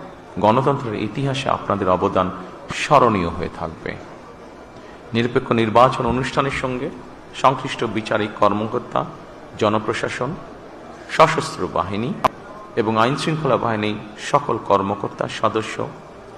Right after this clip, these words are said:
এবং রিটার্নিং অফিসার, সহকারী রিটার্নিং অফিসার, প্রিজাইডিং অফিসার, সহকারী প্রিজাইডিং অফিসার এবং পোলিং অফিসার সহ সংশ্লিষ্ট ব্যক্তিবর্গ,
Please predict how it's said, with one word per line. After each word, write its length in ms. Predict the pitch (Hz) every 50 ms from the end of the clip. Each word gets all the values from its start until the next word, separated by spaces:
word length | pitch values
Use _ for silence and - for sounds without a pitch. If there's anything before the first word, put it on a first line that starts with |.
| - - -
এবং 240 | 120 113 123 123 117
রিটার্নিং 420 | 113 123 123 151 151 151 151 131
অফিসার, 380 | 117 117 - 120 110 - 113 117 - - - - - - - - - - -
সহকারী 500 | - 113 110 120 135 135 - 131 117 107
রিটার্নিং 480 | 95 92 - - 110 113 127 135 131
অফিসার, 420 | 123 120 - - 117 - - 120 120 135 - - - - - - - - - -
প্রিজাইডিং 560 | 104 104 95 113 113 113 113 113 123 123 117
অফিসার, 400 | 113 117 - 120 - - 113 110 123 - - - - - - - - - - - - -
সহকারী 460 | - - 135 127 127 127 - 120 117
প্রিজাইডিং 540 | 113 113 - 98 95 110 113 120 117 131 127
অফিসার 400 | 110 107 - - 117 - - 101 - - - - - - - - - - - - - - - - - - -
এবং 260 | - 120 110 117 117 113 113 123
পোলিং 280 | 123 139 139 143 131
অফিসার 340 | 120 117 - 131 120 - 120
সহ 300 | - - - 123 113 110 107 -
সংশ্লিষ্ট 580 | - 123 120 123 - - 175 156 156 - - - 78 - - - - - - - - -
ব্যক্তিবর্গ, 760 | 82 101 107 - - - 123 98 98 90 85 - - -